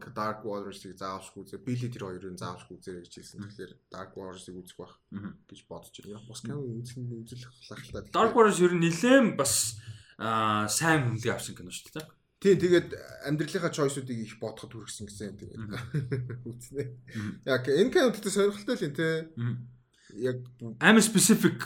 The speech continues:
Speaker 2: э, юутай үйл явдалтай.
Speaker 1: Тийм, гэхдээ яаш би гэхдээ яг драма кино яг гарангуут нь шууд үздэг л дээ.
Speaker 2: Мгм.
Speaker 1: Жохон байж байгаа л юм үзсэн. <laughs> Нэг тухайн үед нь юу болох нь.
Speaker 2: Мгм.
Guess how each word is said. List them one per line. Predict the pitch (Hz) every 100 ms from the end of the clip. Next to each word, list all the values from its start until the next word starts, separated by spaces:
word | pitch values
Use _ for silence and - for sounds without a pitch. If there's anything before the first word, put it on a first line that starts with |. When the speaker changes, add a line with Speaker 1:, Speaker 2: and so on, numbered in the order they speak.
| - -
Speaker 2:
э, | 127 123 113 101 90 104
юутай | 107 107
үйл | 101 98
явдалтай. | 90 - 117
Speaker 1:
Тийм, | 110 107 110
гэхдээ | - 139 127
яаш | 123 - -
би | 131
гэхдээ | 123 - 113 95 -
яг | 95 104 - _ _ _ _ _ _ _ _ - _ _ _ _ -
драма | 123 135 127
кино | 123 107
яг | 101 - _ _ - -
гарангуут | 107 113 110 120
нь |
шууд | - 104
үздэг | 95 - 101
л | - 92
дээ. | - -
Speaker 2:
Мгм. | 104 101 -
Speaker 1:
Жохон | 117 117
байж | 110 110
байгаа | - 92
л | -
юм | -
үзсэн. | - - 208 - - -
<laughs> | - _ -
Нэг | 98
тухайн | 101 117 104
үед | 101
нь | 104
юу | 101
болох | - -
нь. | 90 92 _ _ _
Speaker 2:
Мгм. | 104 98 98